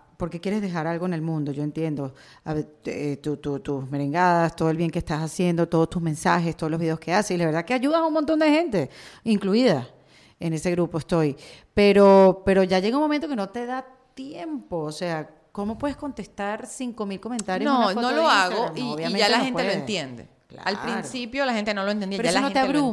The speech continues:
Speaker 2: entiende.
Speaker 1: es así como,
Speaker 2: No me
Speaker 1: uh,
Speaker 2: abruma.
Speaker 1: nada.
Speaker 2: Como yo te digo, no, yo me puse un
Speaker 1: Deberías
Speaker 2: traje.
Speaker 1: sacar un suplemento que,
Speaker 2: Yo me
Speaker 1: que
Speaker 2: puse un
Speaker 1: ayude a la
Speaker 2: traje de que
Speaker 1: gente.
Speaker 2: todo me resbale. Yo trato de contestar lo que puedo y lo que no.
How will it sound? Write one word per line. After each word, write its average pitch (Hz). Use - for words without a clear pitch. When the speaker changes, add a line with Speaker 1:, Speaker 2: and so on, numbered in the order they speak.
Speaker 2:
entiende. 180
Speaker 1:
es 208
así -
como, 226
Speaker 2:
No 180
me 185
Speaker 1:
uh, 185
Speaker 2:
abruma. 165
Speaker 1:
nada. 190
Speaker 2:
Como 151
yo 180
te 202
digo, 202
no, 180
yo 180
me 202
puse 233
un 208
Speaker 1:
Deberías 220
Speaker 2:
traje. 262
Speaker 1:
sacar 220
un 254
suplemento 208
que, 226
Speaker 2:
Yo 202
me 190
Speaker 1:
que 240
Speaker 2:
puse 285
un 185
Speaker 1:
ayude 185
a -
la -
Speaker 2:
traje -
de -
que 196
Speaker 1:
gente. 226
Speaker 2:
todo 240
me 262
resbale. 196
Yo 202
trato 247
de 277
contestar 208
lo 208
que 208
puedo 302
y 330
lo 254
que 196
no. 220